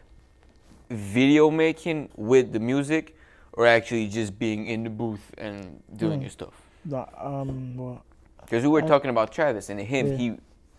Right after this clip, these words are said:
Speaker 2: He's a
Speaker 1: he
Speaker 2: performer.
Speaker 1: lives for, like, performing
Speaker 2: Performing,
Speaker 1: on
Speaker 2: yeah, yeah.
Speaker 1: shows.
Speaker 2: Nah, I,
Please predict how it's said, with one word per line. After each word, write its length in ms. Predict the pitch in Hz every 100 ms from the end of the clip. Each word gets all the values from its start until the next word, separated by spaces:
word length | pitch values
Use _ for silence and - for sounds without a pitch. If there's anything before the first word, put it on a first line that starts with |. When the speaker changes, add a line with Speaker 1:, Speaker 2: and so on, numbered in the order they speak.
| _
Speaker 2:
He's 140 | 147 143
a 60 |
Speaker 1:
he 0 |
Speaker 2:
performer. 380 | 135 135 120 107
Speaker 1:
lives 300 | 120 127 98
for, 200 | - 101
like, 300 | 90 92 -
performing 560 | 101 - 165 147 139 123
Speaker 2:
Performing, 40 | 127
Speaker 1:
on 60 |
Speaker 2:
yeah, 60 | 131
yeah. 60 | 123
Speaker 1:
shows. 380 | - - - - _ - _ _ _ _ -
Speaker 2:
Nah, 160 | 131 131 _ -
I, 80 | 135